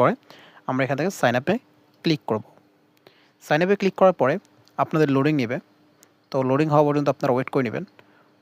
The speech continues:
অবশ্যই এখান থেকে লোডিং হওয়ার পর আপনার একটা মেইল যাবে। দেখতে পাচ্ছেন এখান থেকে আমাদের এই যে মেইলটি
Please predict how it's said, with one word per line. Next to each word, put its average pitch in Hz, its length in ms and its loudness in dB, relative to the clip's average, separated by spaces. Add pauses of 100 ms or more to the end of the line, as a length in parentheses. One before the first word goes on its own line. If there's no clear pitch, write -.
অবশ্যই 165 480 0
এখান 156 180 -4
থেকে 151 180 -2
লোডিং 139 260 0
হওয়ার 139 220 0
পর 147 140 2
আপনার 131 200 -2
একটা 135 100 -6
মেইল 139 280 0 (100)
যাবে। - 180 -6 (380)
দেখতে 135 180 -6
পাচ্ছেন 143 300 -2
এখান 139 160 -4
থেকে 139 120 -2
আমাদের 131 260 -2 (520)
এই 165 160 0
যে 180 120 0
মেইলটি 165 380 0